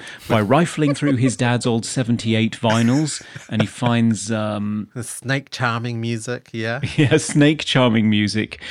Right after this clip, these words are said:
Speaker 1: and he puts it on his record player, puts the speakers on the roof of his stately home,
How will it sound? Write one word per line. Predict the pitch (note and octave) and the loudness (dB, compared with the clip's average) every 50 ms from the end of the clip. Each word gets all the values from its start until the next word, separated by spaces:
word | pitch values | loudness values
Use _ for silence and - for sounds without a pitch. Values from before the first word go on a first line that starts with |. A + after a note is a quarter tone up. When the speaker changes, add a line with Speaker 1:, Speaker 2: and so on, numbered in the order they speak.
| - - - - | -14 -14 -8 -2
Speaker 1:
and | B2+ A2 A2+ | 0 2 2
he | |
puts | A2 - - F3 - - - | 2 2 0 0 0 0 0
it | D3+ C#3+ | 2 4
on | C#3 B2 | 4 4
his | B2+ B2 G2 G#2+ | 4 2 2 2
record | C3+ C#3 C3+ - C#3 C3 - | 2 2 2 2 0 -2 -2
player, | - - B2+ A#2+ A#2+ A#2 | -2 0 2 2 2 2
puts | - - C3 - - - | 2 0 -2 -2 -2 -4
the | A#2+ A2 | -4 -4
speakers | - - - - - D#3 D3 C3+ - C#3+ C3+ - | -4 -4 -8 -2 0 2 2 2 2 2 2 4
on | C3 B2 A#2+ | 4 4 4
the | A#2+ A2+ | 4 4
roof | A2+ B2+ C3+ C3 A#2 - | 6 6 6 6 6 4
of | B2+ A2 - | 0 0 0
his | A2 A2 | 0 -2
stately | - - - - C3+ B2+ C3 - B2+ A#2 A2 G2+ | -4 -4 -2 0 0 0 0 0 0 0 0 0
home, | G2 A#2+ A#2+ A2+ G#2+ G2+ A2 G#2 | 0 0 2 2 0 0 -2 -4